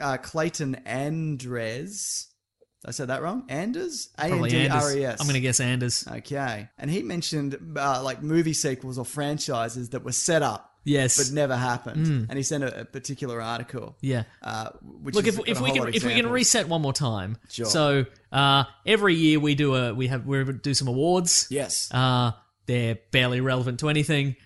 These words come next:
Speaker 2: but, uh, every year we do an award for where the game
Speaker 1: It's
Speaker 2: was
Speaker 1: mostly
Speaker 2: on.
Speaker 1: making fun of things.
Speaker 2: It's mostly making fun of things, if hon-, if we're honest.
Speaker 1: <laughs> Yeah.
Speaker 2: Some, mostly us.
Speaker 1: Yeah.
Speaker 2: Uh, but, uh, every year we give one out.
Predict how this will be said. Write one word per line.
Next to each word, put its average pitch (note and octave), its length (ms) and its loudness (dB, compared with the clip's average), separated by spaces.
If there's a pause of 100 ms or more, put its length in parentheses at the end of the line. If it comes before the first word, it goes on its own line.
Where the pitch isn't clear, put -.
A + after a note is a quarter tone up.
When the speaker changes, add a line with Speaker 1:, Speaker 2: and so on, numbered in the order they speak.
(140)
Speaker 2:
but, B2+ 260 2
uh, B2+ 680 4
every C#3 240 2
year C3+ 100 2
we C3+ 120 2
do C3+ 160 2
an B2+ 40 0
award C3 280 0
for D3 80 -4
where B2+ 120 0
the C3 80 -2
game A#2+ 120 0
Speaker 1:
It's B2+ 80 4
Speaker 2:
was A3+ 40 4
Speaker 1:
mostly B3+ 300 6
Speaker 2:
on. E3+ 80 8
Speaker 1:
making D3 300 2
fun B2 220 -4
of A#2 100 -8
things. A#2+ 240 -8
Speaker 2:
It's B3 140 10
mostly F#4 260 8
making C#4 280 8
fun A3 180 10
of F3+ 100 8
things, D3 220 6
if C#3 80 4
hon-, D3+ 180 4 (260)
if D#3+ 100 0
we're D#3 140 4
honest. F#3 400 2
Speaker 1:
<laughs> - 40 -20
Yeah. D#3 180 2
Speaker 2:
Some, G#3 280 2
mostly A3+ 340 6
us. - 380 6
Speaker 1:
Yeah. D3+ 340 2 (100)
Speaker 2:
Uh, F3 240 10 (220)
but, E3+ 240 8
uh, F3+ 100 2
every G3+ 380 8
year G3 100 6
we F3+ 100 6
give D#3 320 2
one D3+ 380 0
out. D3 260 2